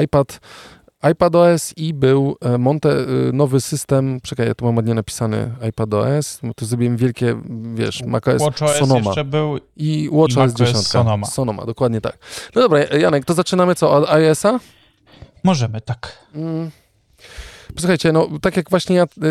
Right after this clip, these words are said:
Speaker 1: tak jak Janek powiedział, takie trzy apki, na których najbardziej się skupili, bo ten system nie różni się niczym, znaczy różni się trochę, tak, ale nie różni się praktycznie niczym od poprzedniej wersji, czyli szesnastki, ale zwrócili większą uwagę na telefon, FaceTime oraz wiadomości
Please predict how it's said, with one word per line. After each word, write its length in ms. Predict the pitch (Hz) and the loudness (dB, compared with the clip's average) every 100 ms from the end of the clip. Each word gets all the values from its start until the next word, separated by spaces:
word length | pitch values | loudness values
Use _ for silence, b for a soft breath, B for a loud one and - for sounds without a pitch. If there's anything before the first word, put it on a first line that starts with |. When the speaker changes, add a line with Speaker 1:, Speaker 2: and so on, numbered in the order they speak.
| 156 | -2
Speaker 1:
tak 140 | 160 | -2
jak 140 | 156 | 0
Janek 200 | 165 160 | 2 0
powiedział, 400 | - 160 156 123 | 2 2 4 4
takie 280 | 120 131 143 | 2 0 -2
trzy 300 | 117 - 165 | -2 -2 2
apki, 420 | 160 - - 147 | 2 0 -4 -2
na 120 | 143 143 | 0 -2
których 320 | - 156 131 | 0 -2 -2
najbardziej 400 | 143 139 143 139 | -2 0 0 -2
się 120 | 143 | -6
skupili, 440 | - 156 160 127 | -4 -4 -2 -2
bo 120 | 110 117 | -2 -2
ten 300 | 151 147 135 | -2 -2 -4
system 560 | - 185 160 151 147 | -4 -2 -2 -2 -2
nie 100 | 147 | 0
różni 300 | 151 151 147 | 0 0 -2
się 160 | - 139 | -4 -4
niczym, 340 | 143 - 135 | -4 -4 -6
znaczy 260 | 120 110 143 | -6 -2 0
różni 320 | 180 127 110 | 2 0 -4
się 140 | - 113 | -6 -2
trochę, 380 | 120 139 - | 0 0 -2
tak, 260 | - 143 143 | 0 0 0
ale 180 | 120 123 | -2 -2
nie 100 | 127 | -4
różni 240 | 123 135 | -6 -6
się 340 | 123 131 120 113 | -2 -2 -2 -6
praktycznie 380 | 127 - 131 131 | -10 -8 -8 -6
niczym 300 | 131 131 123 | -6 -6 -6
od 100 | 120 | -6
poprzedniej 400 | 123 - 123 123 | -8 -6 -6 -2
wersji, 300 | 117 127 127 | -2 -4 -6
czyli 220 | - 120 | -10 -10
szesnastki, 640 | 110 110 135 156 - 139 135 B B | -8 -6 -2 -2 -2 -4 -4 B B
ale 180 | - 135 | -2 -2
zwrócili 380 | 127 127 151 135 | -2 -4 -2 -2
większą 280 | 139 - 135 | -2 0 0
uwagę 340 | 123 131 127 | 2 0 0
na 180 | 117 113 | 0 0
telefon, 580 | 123 135 151 143 139 143 B | 0 0 0 0 0 -2 B
FaceTime 560 | - - 135 - 123 123 | -6 0 0 0 -2 0
oraz 180 | 120 110 | 0 0
wiadomości 720 | 120 123 127 131 - 98 | 0 2 2 2 -2 -10